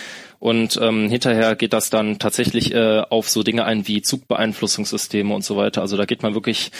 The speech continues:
ziemlich stark in die, ähm, Technik rein. Und, äh, dann geht's halt letztendlich darum, wie konstruiere ich Fahrzeuge, wie berechne ich, weiß ich nicht, irgendwelche thermodynamischen Strömungen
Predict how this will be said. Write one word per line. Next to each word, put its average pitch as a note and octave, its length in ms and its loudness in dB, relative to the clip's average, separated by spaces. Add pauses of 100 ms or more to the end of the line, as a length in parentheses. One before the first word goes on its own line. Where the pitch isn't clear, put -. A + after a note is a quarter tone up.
(200)
ziemlich A#2+ 360 0
stark A#2 440 2
in A2 120 0
die, G#2 300 2
ähm, F#2+ 600 0
Technik - 400 -2
rein. A#2 300 0 (580)
Und, A2+ 400 0
äh, A2+ 80 4
dann A2 180 2
geht's B2+ 220 0
halt C3 260 2
letztendlich A#2 460 0
darum, B2+ 500 0
wie A#2 80 -2
konstruiere G#2+ 400 -2
ich - 100 -2
Fahrzeuge, A2 920 2
wie A2+ 100 0
berechne G#2 440 0
ich, G2 220 -2
weiß G#2 140 2
ich G#2+ 160 -4
nicht, G2+ 160 -2
irgendwelche G#2 500 0
thermodynamischen G#2 800 0
Strömungen A2+ 680 0